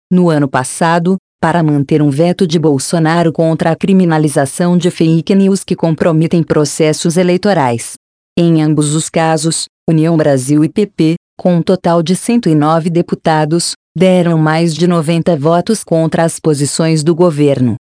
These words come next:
O pedido para instaurar a C P I do I N S S, apresentado pelo deputado Coronel Crisóstomo, P L R O,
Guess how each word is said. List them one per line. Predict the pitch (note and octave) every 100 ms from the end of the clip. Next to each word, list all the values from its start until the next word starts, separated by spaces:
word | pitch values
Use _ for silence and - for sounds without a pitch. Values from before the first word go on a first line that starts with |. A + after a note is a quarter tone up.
| _ _ _
O | G3
pedido | F#3 D#3 C3 F3+ D#3+
para | C3+ C#3+ C3+
instaurar | B2+ - G#3 F3+ D3 D3+
a | D3+
C | - G#3
P | G#3 F3+
I | F#3
do | D#3+
I | E3 D#3+
N | E3+ D#3+
S | D3+ E3+ - G3+
S, | E3 E3+ - F#3+ _ -
apresentado | F3+ F#3 F#3 G#3 G3+ F3+ F3 E3+ F#3+
pelo | F#3+ E3+
deputado | D#3 D3+ D3+ D3+ D3+ D3+
Coronel | E3 F3+ G3 D3+ D3
Crisóstomo, | D3+ - C#3+ C3 D3+ D#3+ - F#3 F3 F3+ - _
P | G3
L | E3+ D3+ E3+ E3
R | D3+ D3+ D#3 E3+
O, | A2+